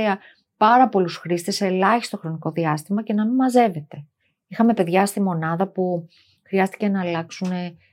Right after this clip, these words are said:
γειτονιά, όνομα, πλαίσιο, σχολείο, γιατί είχαν δεχτεί πάρα πολύ μεγάλη ρητορική του μίσους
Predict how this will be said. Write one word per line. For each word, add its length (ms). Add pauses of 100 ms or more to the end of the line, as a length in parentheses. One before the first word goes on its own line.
(120)
γειτονιά, 800 (140)
όνομα, 760 (200)
πλαίσιο, 500
σχολείο, 760 (560)
γιατί 200
είχαν 180
δεχτεί 420
πάρα 360
πολύ 180
μεγάλη 640 (260)
ρητορική 520
του 140
μίσους 600